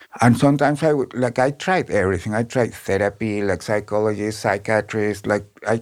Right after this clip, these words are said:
I couldn't, I, I, nothing helped me. Not, not even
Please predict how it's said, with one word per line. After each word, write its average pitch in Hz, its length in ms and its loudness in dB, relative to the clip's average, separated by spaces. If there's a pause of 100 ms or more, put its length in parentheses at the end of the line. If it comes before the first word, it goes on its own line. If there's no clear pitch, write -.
I 110 120 0
couldn't, 120 600 -4 (540)
I, 113 200 0
I, - 80 -2
nothing 139 520 2
helped - 500 -4
me. - 240 -12 (460)
Not, 127 160 -4
not 123 200 4
even 143 260 0